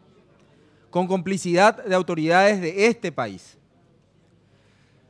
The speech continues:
Yo creo, señor presidente, que así como hemos hablado hoy de las diferencias históricas que hemos tenido, creo que es muy importante también reflexionar de que esas diferencias nos ayuden a construir y jamás a destruir.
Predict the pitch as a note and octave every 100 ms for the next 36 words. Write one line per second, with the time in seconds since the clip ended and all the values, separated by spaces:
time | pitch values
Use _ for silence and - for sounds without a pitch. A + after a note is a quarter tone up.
0 | _ _ _ _ _ - C#3+ A#3 - B3
1 | B3+ A3+ G3 F#3+ G#3 F#3 E3+ F3 F#3+ F3
2 | G3+ A#3 G#3 G3+ G#3 F3 F3+ F#3 F#3 F3+
3 | F#3 F#3+ F#3+ F3+ E3 E3 F#3 G3 F3+ -
4 | G#3+ A3+ F#3+ D#3 D#3 E3 D#3+ C#3 D3 D#3
5 | D3+ _ _ _ _ _ _ _ _ -
6 | A#3 A#3+ A3+ A#3+ A3+ G#3 E3+ G#3 G#3+ G#3+
7 | F#3+ F3+ G#3 G#3+ F#3+ G#3+ G#3 F3 F3+ F#3+
8 | F#3+ F3+ G3 G#3 A#3 G#3 - G#3 G#3 F#3
9 | F3 G3 F#3+ G3+ G#3 E3 F3+ G3+ G#3 G#3+
10 | G3 F3+ E3 F3+ F#3 - _ _ _ _
11 | - F#3+ G3+ F#3 G#3+ - - F#3+ F#3 -
12 | D#3 C3+ G#2+